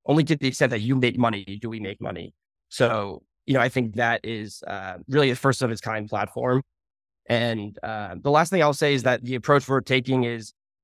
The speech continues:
we view ourselves primarily not as a sports betting company in a traditional sense, but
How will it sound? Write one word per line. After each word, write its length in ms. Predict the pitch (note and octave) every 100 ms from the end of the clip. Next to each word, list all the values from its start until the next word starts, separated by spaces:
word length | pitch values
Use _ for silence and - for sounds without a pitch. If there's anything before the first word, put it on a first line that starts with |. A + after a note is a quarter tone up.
| C#3
we 100 | C#3
view 140 | D#3
ourselves 360 | D3+ D3 C3+ A#2
primarily 720 | - B2 C3 C#3 C3+ B2 A2 -
not 220 | C3 C3
as 200 | C3+ A#2 -
a 80 | B2+
sports 400 | - - B2+ -
betting 220 | B2+ B2
company 320 | B2+ B2 B2
in 60 | A#2
a 40 |
traditional 420 | - A#2 A#2 A#2
sense, 360 | A2+ A2+ G#2+ G#2
but 240 | A#2 G2+